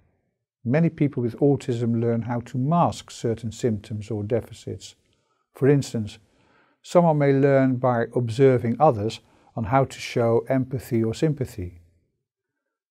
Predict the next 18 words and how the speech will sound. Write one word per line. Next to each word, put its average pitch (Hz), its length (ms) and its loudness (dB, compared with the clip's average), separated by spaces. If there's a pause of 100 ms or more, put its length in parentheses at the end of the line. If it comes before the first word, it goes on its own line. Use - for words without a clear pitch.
(160)
There 151 180 4
are 135 360 6
unfortunate 135 840 4
caricatures 113 680 -2
of 110 200 -10
autism 117 640 0
being 107 400 0
bandied 107 420 0
about, 104 500 -2 (840)
and 123 100 -4
certain 202 380 4
films 113 500 -2
have 127 180 -8
led 127 280 -2
people 123 320 -4
sometimes 139 680 -2
to 110 120 -12
think 113 500 -2